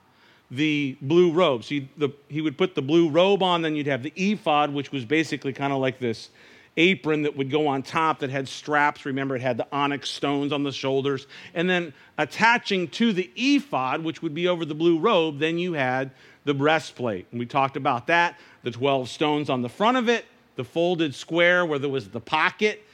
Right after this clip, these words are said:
Inside that pocket were the Urim and the Thummim. And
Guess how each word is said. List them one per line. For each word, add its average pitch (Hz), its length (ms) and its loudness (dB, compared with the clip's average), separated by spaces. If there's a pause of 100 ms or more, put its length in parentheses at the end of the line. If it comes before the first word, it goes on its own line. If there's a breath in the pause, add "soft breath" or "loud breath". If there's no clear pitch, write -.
(180 soft breath)
Inside 156 560 0
that 165 180 -2
pocket 170 500 2
were 147 120 -4
the 139 120 -4
Urim 147 520 -2
and 147 100 0
the 131 80 -2
Thummim. 175 480 -2 (340 loud breath)
And 131 380 -2